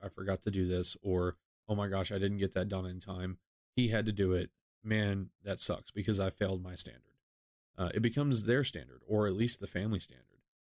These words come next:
I failed the family standard. They know that they failed the family standard. They know that you had to pick that up, and they're going to feel bad about it. Um, if you do it right, if you, if you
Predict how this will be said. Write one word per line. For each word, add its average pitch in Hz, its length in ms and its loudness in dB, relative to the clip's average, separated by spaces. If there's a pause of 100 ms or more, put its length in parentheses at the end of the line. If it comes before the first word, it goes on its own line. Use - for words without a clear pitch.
(140)
I 107 100 2
failed 110 300 2
the 107 60 2
family 104 340 -2
standard. 95 520 0
They 101 180 0
know 117 220 2
that 117 120 0
they 101 120 0
failed 95 260 -4
the 92 80 -2
family 90 320 -6
standard. 92 500 -6 (320)
They 113 100 0
know 117 160 2
that 110 120 2
you 113 180 4
had 117 160 0
to 101 60 2
pick - 240 -4
that 104 200 2
up, 101 300 0
and 110 80 -2
they're 104 100 0
going 127 260 2
to 117 60 2
feel 107 200 0
bad 90 200 -4
about - 220 -20
it. - 720 -12
Um, 90 340 0
if 98 140 -2
you 101 100 2
do 123 200 4
it 139 100 0
right, 101 360 2
if 95 140 -10
you, 101 240 -4
if - 180 -10
you 101 280 0